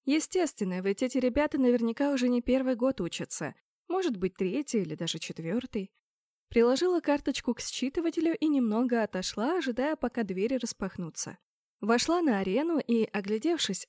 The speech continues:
отправилась мимо полосы препятствий к другим адептам, среди которых были не только девушки, но и юноши. Не думаю, что все они из моей группы. Слишком разные. И по возрасту, и по поведению.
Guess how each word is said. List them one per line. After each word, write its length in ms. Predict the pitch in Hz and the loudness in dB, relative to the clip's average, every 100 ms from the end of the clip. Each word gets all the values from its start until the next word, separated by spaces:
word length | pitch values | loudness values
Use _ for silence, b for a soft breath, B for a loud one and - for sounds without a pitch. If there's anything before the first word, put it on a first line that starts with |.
| - | -8
отправилась 680 | - 285 349 339 302 - - | -6 -2 0 0 -2 -4 0
мимо 300 | 240 247 226 | 4 6 4
полосы 400 | 208 202 214 240 | 2 -2 0 -2
препятствий 640 | - 196 262 294 - 262 | -2 -4 -2 -2 -2 -2
к 80 | 226 | -2
другим 400 | 196 196 190 196 - | -2 -4 -2 -6 -4
адептам, 540 | 190 233 339 - 294 | -2 -2 -2 -2 -4
среди 320 | - 254 277 | -2 -4 -4
которых 400 | 285 285 370 302 | -2 -2 -2 -2
были 200 | 247 277 | -2 0
не 180 | 226 262 | 0 0
только 360 | - 160 - 214 | -2 -6 -4 -2
девушки, 520 | 269 302 - - 311 | -2 -2 -4 -6 -6
но 180 | 294 302 | -4 -2
и 80 | 320 | 0
юноши. 600 | 262 190 160 - - - _ _ _ _ _ - | 0 -2 -6 -6 -8 -8 _ _ _ _ _ 2
Не 200 | 247 269 | 4 6
думаю, 320 | 370 359 233 | 4 4 0
что 180 | - 202 | -2 -4
все 240 | - 277 | 0 2
они 240 | 240 202 | 2 0
из 100 | 220 | -4
моей 240 | 202 202 220 | -2 -4 -2
группы. 540 | 202 170 - 165 165 - _ _ | -2 -4 -6 -8 -8 -14 _ _
Слишком 720 | - - 277 - - 240 214 - _ - | -8 -4 -2 -4 -2 -2 -4 -10 _ -4
разные. 640 | 277 269 180 180 165 151 - _ _ _ | 0 0 0 -4 -6 -10 -14 _ _ _
И 100 | - | -2
по 160 | - 202 | 0 -2
возрасту, 680 | 185 247 277 262 240 - 220 | 4 4 4 0 -2 0 -2
и 160 | - | -2
по 100 | 254 | -4
поведению. 840 | 202 190 175 170 196 269 254 214 | -4 -4 -4 -2 0 2 2 2